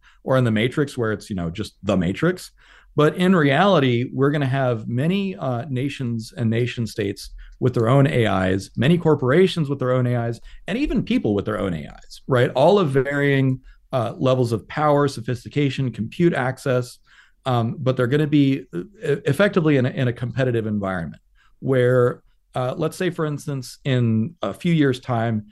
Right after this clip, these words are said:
you and I both have a fleet of, you know, let's say, a hundred A Is that are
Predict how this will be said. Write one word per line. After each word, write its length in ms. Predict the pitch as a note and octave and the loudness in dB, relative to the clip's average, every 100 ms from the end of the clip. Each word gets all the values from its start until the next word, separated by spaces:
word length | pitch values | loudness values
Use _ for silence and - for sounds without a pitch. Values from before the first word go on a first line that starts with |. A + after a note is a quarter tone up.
| _ | _
you 160 | D3+ F3 | 2 2
and 80 | C#3+ | 2
I 120 | C3+ | 0
both 220 | C3 B2+ | -2 -4
have 320 | B2 A#2 A2+ | -6 -8 -8
a 60 | A#2 | -12
fleet 380 | - C3 B2 - | -12 -8 -6 -4
of, 380 | A#2 G#2+ G2 - _ _ - | -2 -2 -4 -10 _ _ -8
you 100 | C3 | -4
know, 140 | G#2+ | -2
let's 200 | A2+ A2 | -2 -4
say, 320 | - A#2 G#2+ - | -2 0 0 -4
a 40 | G2+ | -8
hundred 520 | C#3 C#3+ B2+ A2 A2 _ - | -6 0 0 0 -4 _ -6
A 160 | D3 A#2+ A2 A2 | -2 0 0 -2
Is 260 | G2+ G2+ - _ - - | -4 -6 -12 _ -20 -12
that 280 | B2+ B2 A2+ | -2 -2 0
are 400 | B2 A2 G#2 | 0 0 -2